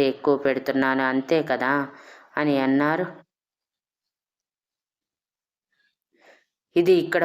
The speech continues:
ఉన్నంత వరకే నా బాధ్యత. సరేలే, నేను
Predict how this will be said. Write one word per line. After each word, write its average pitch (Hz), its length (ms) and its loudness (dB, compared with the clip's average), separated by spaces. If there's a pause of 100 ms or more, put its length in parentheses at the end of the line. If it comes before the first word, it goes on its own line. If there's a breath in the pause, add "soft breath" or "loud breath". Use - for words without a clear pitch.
ఉన్నంత 170 460 2
వరకే 165 460 0 (680 loud breath)
నా 170 240 4
బాధ్యత. 160 540 0 (1120)
సరేలే, 196 460 2 (240)
నేను 135 240 0